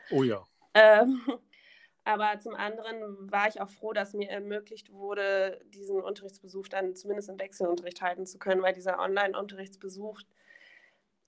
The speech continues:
Speaker 2: ja, sei jetzt mal dahingestellt, ähm, ob das wirklich so viel, äh, von meiner Fähigkeit und von meiner Ausbildung dann auch wirklich zeigt. Also, weil das ist ja, wie gesagt, alles nur eine Theorie und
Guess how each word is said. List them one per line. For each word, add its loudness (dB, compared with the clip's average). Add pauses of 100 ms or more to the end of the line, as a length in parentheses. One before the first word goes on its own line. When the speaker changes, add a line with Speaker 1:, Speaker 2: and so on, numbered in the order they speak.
Speaker 2:
ja, -6 (440)
sei 6
jetzt 4
mal 2
dahingestellt, 0
ähm, -2
ob -6
das -10 (200)
wirklich -8
so -4
viel, 0 (380)
äh, 6
von -2
meiner 4
Fähigkeit -2
und -12
von -4
meiner 4
Ausbildung 0
dann 2
auch -6
wirklich -18
zeigt. 0
Also, -8
weil -2
das -14
ist -18
ja, -4
wie -10
gesagt, -2
alles -2
nur -4
eine -2
Theorie -4
und -2